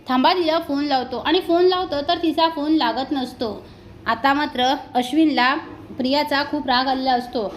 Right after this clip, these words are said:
अश्विन घरी येतो आणि तसाच चिडचिड करत असतो. आता अश्विन रूममध्ये असतो आणि तिची वाट बघत असतो आणि सारखे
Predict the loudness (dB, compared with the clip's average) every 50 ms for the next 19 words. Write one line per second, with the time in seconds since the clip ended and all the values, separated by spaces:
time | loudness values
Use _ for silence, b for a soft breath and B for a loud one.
0 | B B B B -2 -2 -2 0 2 4 4 6 6 4 4 4 4 2 2 0
1 | 0 0 0 0 -2 -4 -2 0 0 2 2 2 2 2 2 0 -2 -2 -2 -2
2 | -2 0 -2 -4 -2 0 -2 -2 0 -2 -4 -4 -4 -8 -8 -8 -8 B B B
3 | B B B -4 -2 -2 0 0 0 0 0 -2 -2 -2 -2 -2 0 2 2 2
4 | 4 2 2 2 2 4 4 4 4 2 2 -2 -4 -4 -4 -4 -2 -2 0 0
5 | 0 0 0 -2 -2 -2 0 2 2 2 2 2 0 -2 -2 -2 -2 -4 -4 -4
6 | -4 -2 0 0 0 0 0 -2 -2 -2 -4 -4 -6 -6 -6 -8 B B B